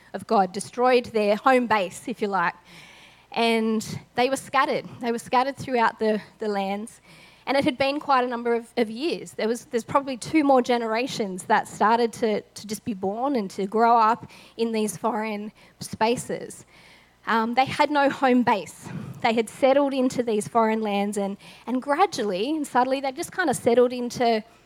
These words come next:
their circumstances and settled into the way of living. And then all of a sudden, <laughs> there's this new king who took the throne as the king of Persia. It was King Cyrus.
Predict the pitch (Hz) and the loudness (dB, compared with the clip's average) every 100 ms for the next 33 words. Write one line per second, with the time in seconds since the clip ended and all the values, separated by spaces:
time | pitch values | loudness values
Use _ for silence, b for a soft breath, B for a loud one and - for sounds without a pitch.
0 | _ 220 220 - 185 247 240 262 277 - | _ -2 0 -2 -4 -4 -4 -2 -2 -2
1 | 285 254 - 202 240 254 247 - 247 220 | -4 -4 -6 -6 -6 -6 -8 0 2 4
2 | 233 226 208 208 247 302 B B B B | 2 0 -2 0 -2 -6 B B B B
3 | B B B _ _ - 262 311 311 302 | B B B _ _ -4 2 2 2 0
4 | B B - 339 320 311 330 302 233 214 | B B 0 2 2 -2 2 2 2 -2
5 | B B - 240 247 269 - 269 294 285 | B B 2 4 4 -2 2 4 4 2
6 | - 294 202 165 - b b b b 240 | -2 -2 -4 -10 -18 b b b b 0
7 | - 277 285 - 254 247 240 247 247 - | 2 0 0 2 4 4 2 -2 -6 -10
8 | B B - 240 226 247 254 233 - 226 | B B -6 -2 0 2 2 0 0 2
9 | 214 202 175 190 - 277 240 220 220 202 | 2 2 -2 -4 -4 0 0 0 0 2
10 | 208 180 180 - | 2 -2 -8 -16